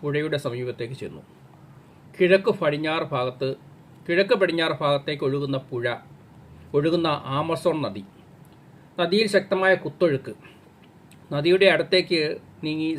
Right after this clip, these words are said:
സെൽഫോൺ ഉപയോഗിച്ച് വീഡിയോ പകർത്തുന്ന കൂടെയുള്ള ഇരുവരെ ഞാൻ വിലക്കി. കാൽ തെറ്റി നദിയിൽ വീണാൽ മരണം ഉറപ്പാണ്. കുറേ കഴിഞ്ഞ് ഞങ്ങൾ കാടിനുള്ളിലേക്ക് പ്രവേശിച്ചു. ഒട്ടേറെ കുടിലുകളിൽ വസിക്കുന്ന ഗോത്ര നിവാസികൾ.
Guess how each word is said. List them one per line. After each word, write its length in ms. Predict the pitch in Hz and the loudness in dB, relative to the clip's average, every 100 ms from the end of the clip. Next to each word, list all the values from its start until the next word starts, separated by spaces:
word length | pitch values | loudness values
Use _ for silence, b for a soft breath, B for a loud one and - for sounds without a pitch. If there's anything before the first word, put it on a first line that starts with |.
| - | 0
സെൽഫോൺ 440 | 170 175 185 202 | 0 0 2 2
ഉപയോഗിച്ച് 420 | 185 160 160 151 160 | 2 0 -2 -4 -4
വീഡിയോ 320 | 147 160 175 | -2 0 0
പകർത്തുന്ന 420 | 156 143 143 151 - | 0 -2 -4 -8 -6
കൂടെയുള്ള 680 | 143 160 170 143 143 143 135 B B B B | -6 0 0 0 0 0 -2 B B B B
ഇരുവരെ 440 | 180 190 208 208 190 | -2 2 6 8 6
ഞാൻ 220 | 170 151 | 4 0
വിലക്കി. 400 | 139 143 - 139 - - - - - | 0 0 -2 -10 -12 -18 -20 -18 -6
കാൽ 220 | 151 165 | -2 0
തെറ്റി 260 | 170 160 165 | 0 -2 -2
നദിയിൽ 380 | 151 143 165 160 | -2 0 -2 -2
വീണാൽ 360 | 160 160 156 - | -2 -2 -4 -4
മരണം 340 | 147 131 151 | -6 -4 -2
ഉറപ്പാണ്. 500 | 139 131 - 110 - - - - - - B B B B | 0 0 -2 -4 -6 -18 -20 -20 -20 -20 B B B B
കുറേ 200 | 180 208 | 4 6
കഴിഞ്ഞ് 300 | 208 202 202 | 6 2 2
ഞങ്ങൾ 180 | 185 190 | 2 0
കാടിനുള്ളിലേക്ക് 760 | 185 160 175 185 170 165 165 156 | 2 2 2 2 2 2 0 0
പ്രവേശിച്ചു. 460 | 143 131 - 104 - - - - - | 0 0 -4 -14 -16 -20 -20 -20 -12
ഒട്ടേറെ 380 | 147 - 185 196 | -6 2 6 6
കുടിലുകളിൽ 540 | 190 165 170 175 175 | 4 0 0 2 4
വസിക്കുന്ന 640 | 165 160 170 165 160 160 156 - - 147 | 2 -2 -6 -6 -4 -6 -8 -12 -18 -4
ഗോത്ര 380 | 135 165 180 170 | -2 0 0 -2
നിവാസികൾ. 480 | 135 117 - 104 | -2 -4 -8 -12